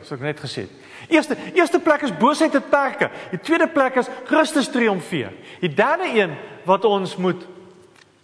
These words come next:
wat ons moet raak lees is die magtige impak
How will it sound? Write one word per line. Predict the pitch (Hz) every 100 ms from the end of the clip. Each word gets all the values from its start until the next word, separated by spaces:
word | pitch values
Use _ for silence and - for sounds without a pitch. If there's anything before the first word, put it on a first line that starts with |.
| -
wat | 165 190
ons | 165
moet | 170 147
raak | 135 135 135 127
lees | 123 120 117 -
is | 165 135 123 - - - _ _ _ _ _ _ _ _ _ _ _ _ _ - -
die | 170 175 - -
magtige | 131 143 170 269 262 - - 254 208 240 - -
impak | 202 180 - 151 117